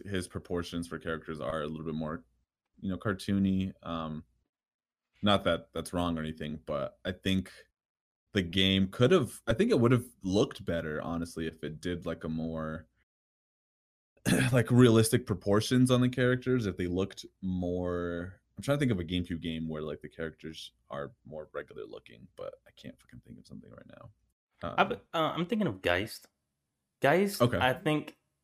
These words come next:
Speaker 2: <sighs> see, the thing with Geist is that, like, it has such a serious art style. Like, it's such a serious ass game
Speaker 1: Mm-hmm.
Speaker 2: made by Nintendo, of all fucking p-, companies.
Speaker 1: <clears throat>
Speaker 2: But, um,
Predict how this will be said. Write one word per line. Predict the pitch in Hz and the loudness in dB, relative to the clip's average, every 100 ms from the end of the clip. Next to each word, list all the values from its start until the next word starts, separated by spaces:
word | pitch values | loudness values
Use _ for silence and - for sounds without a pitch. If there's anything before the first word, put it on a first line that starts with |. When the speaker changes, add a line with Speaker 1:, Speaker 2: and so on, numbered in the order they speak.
| _ _ _ _ _ _ _ _ _ _ _ _ _ _ | _ _ _ _ _ _ _ _ _ _ _ _ _ _
Speaker 2:
<sighs> | - - 135 - _ _ _ _ _ - - - | -20 -14 -14 -14 _ _ _ _ _ -20 -20 -10
see, | - 220 | -2 0
the | 185 | 0
thing | 254 311 | 0 2
with | 330 | 2
Geist | - 110 147 - - | 2 2 0 -4 -6
is | 123 | -4
that, | 113 107 - | 2 0 0
like, | 95 110 | -4 -4
it | 120 | -4
has | 120 117 | -6 -6
such | - | -8
a | 107 | -8
serious | - - 101 95 92 90 | -10 -8 -6 -4 -6 -8
art | - 90 87 | -8 -6 -6
style. | - - 52 57 - - | -8 -8 -8 -10 -14 -8
Like, | 104 | -6
it's | 110 - | -6 -6
such | 147 117 | -8 -8
a | |
serious | 104 - - 101 98 95 92 92 - - | -8 -10 -6 -4 -2 -4 -6 -8 -16 -10
ass | 90 82 80 - | -6 -6 -8 -12
game | - 85 80 78 80 _ _ _ _ _ _ - | -8 -8 -8 -12 -18 _ _ _ _ _ _ -8
Speaker 1:
Mm-hmm. | 92 104 | -2 0
Speaker 2:
made | 98 | 2
by | 92 90 | 2 0
Nintendo, | 80 - 95 82 80 85 | -2 -6 -4 -4 -4 -8
of | 71 87 | -8 -2
all | 82 80 - - | -2 -2 -8 -10
fucking | 85 82 78 | -10 -10 -12
p-, | - - | -16 -12
companies. | 95 87 82 82 - | -8 -8 -8 -6 -2
Speaker 1:
<clears throat> | - 131 98 _ - | -2 -2 -10 _ -4
Speaker 2:
But, | 90 | -2
um, | 82 85 82 80 | 0 0 -2 -6